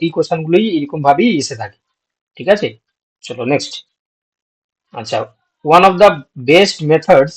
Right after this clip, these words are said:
for understanding general relationship of plants is this। কি হবে? এখানে বলেছে one of the best methods for understanding general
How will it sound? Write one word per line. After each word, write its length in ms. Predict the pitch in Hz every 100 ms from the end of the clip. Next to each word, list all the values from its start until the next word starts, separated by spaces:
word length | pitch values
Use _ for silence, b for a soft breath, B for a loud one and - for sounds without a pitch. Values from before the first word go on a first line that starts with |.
| - - _ _ _ _ -
for 140 | 151 -
understanding 800 | 170 147 170 - 180 175 190 170
general 380 | 147 151 170 180 190 _ _ 135
relationship 680 | 135 156 151 175 170 196 196
of 240 | 143 135 135 _ _ _ -
plants 360 | 147 156 175 175 180
is 140 | 151
this। 420 | 127 110 - - _ _ _ _ _ _ 392 _ 762 _ 740 _ 349 339 _ _ _ _ _ _ _ _ 320 _ _ _ _ _ _ _ _ _ _ _ _ _ 679 679 _ _ _ _ _ _ _ _ -
কি 80 |
হবে? 320 | 180 147 113 107 _ _ _ _ _ _
এখানে 220 | 139 127 160
বলেছে 320 | 170 175 202
one 200 | 170 165
of 80 | 170
the 140 | 175
best 320 | 135 180 202 175
methods 400 | 139 - 131 185 - -
for 120 | 151
understanding 640 | 139 139 151 - 170 175 151
general 280 | 135 143